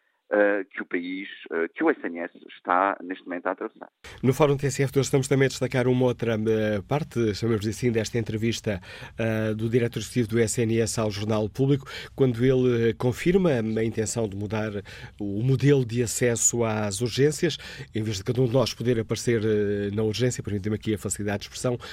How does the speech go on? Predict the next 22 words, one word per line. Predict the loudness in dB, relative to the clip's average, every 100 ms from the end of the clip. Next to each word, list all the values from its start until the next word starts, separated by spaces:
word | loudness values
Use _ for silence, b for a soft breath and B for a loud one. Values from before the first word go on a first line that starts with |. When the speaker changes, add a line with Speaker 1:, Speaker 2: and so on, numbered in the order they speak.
| B 0
Speaker 2:
eh, | 2 2
só | 2 2
poderemos | 2 2 2 2
ir | 2 2
à |
urgência | 0 0 0 0 2 0 -2 B B
quando | 2 2 2
formos | 2 2 -4
referenciados | -4 -2 -2 0 0 0 -4 2
ou | 2
por | 2
um | -2 2
médico | 4 4 2 -2 B B B
ou | 4 4 2
pela | -2 -2
linha | -2 0 -2 -2
Saúde | -2 0 2 0 0 2 2
vinte | 2 -2
e | -2
quatro. | 0 0 -2 B B B B B -20 -14 0
É | 4 4
um | 4 4 2 2 2 2 2 0